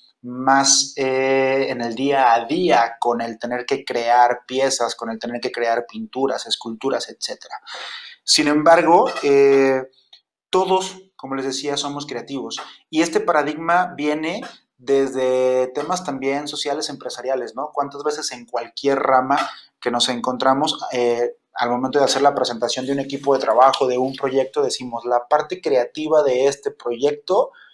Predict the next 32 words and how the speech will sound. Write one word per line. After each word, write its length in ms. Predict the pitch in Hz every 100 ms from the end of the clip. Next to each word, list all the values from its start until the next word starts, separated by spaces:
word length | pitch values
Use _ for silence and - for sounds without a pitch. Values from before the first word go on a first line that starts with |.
| _ _ -
es 480 | 131 139 143 - -
fulanito, 560 | - - 131 131 143 160
fulanito, 480 | 156 131 127 135 135
fulanito, 600 | - 117 135 151 175 185
o 140 | 135
el 80 | 120
departamento 760 | 120 120 117 123 127 131 151
sutanito, 760 | 147 - - 117 135 143 165 196
y 100 | 135
ellos 200 | 135 147
van 140 | 143 143
a 100 | 143
presentar 600 | 120 - 117 113 131 135
esta 320 | 131 - 123
otra 260 | 123 - -
parte", 300 | 107 - - - _ - - -
¿no? 160 | 131 - - - -
Y 80 |
entonces 320 | 151 165 180 175
segmentamos 880 | 143 131 127 156 160 131 131 - -
y 100 | 131
le 100 | 131
damos 320 | 147 165 170
esa 180 | - 170
facultad 640 | 156 - 131 120 135 139
o 140 | 139
esa 340 | 135 - 143 135
habilidad 480 | 123 120 120 127 127
a 120 | 143
unas 340 | 151 165 165
cuantas 340 | - 143 143 -
personas 680 | 127 120 135 139 185 190